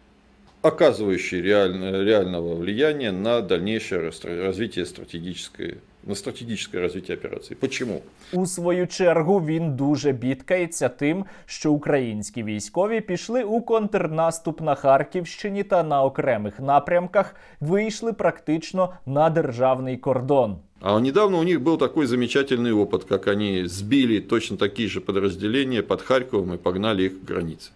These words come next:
Speaker 2: Тепер це дозволяє налагодити регулярні, стабільні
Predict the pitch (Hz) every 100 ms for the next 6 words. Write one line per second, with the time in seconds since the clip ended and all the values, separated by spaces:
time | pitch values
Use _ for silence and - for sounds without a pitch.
0 | _ - 135 - 156 196 202 - - 165
1 | 170 170 147 143 135 139 165 160 151 139
2 | 151 156 151 151 151 156 139 151 147 143
3 | 127 123 151 165 165 165 160 196 - -
4 | 226 208 135 165 170 170 165